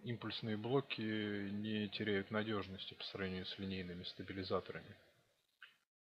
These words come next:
Также достоинством импульсных блоков питания является широкий диапазон питающего напряжения и частоты,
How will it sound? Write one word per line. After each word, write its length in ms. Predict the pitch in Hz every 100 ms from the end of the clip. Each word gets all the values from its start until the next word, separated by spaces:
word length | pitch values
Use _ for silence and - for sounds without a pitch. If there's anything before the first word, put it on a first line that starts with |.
| _ -
Также 240 | 147 135
достоинством 840 | 135 - 139 120 - 123 120 117 -
импульсных 500 | 120 110 110 117 104
блоков 320 | 110 110 -
питания 480 | - 123 127 120 107
является 480 | 107 113 110 - -
широкий 400 | - 110 104 107
диапазон 480 | 107 104 110 110
питающего 560 | 104 - 113 107 - 104
напряжения 640 | 101 113 110 120 131 107
и 60 | 101
частоты, 580 | - - 113 - 101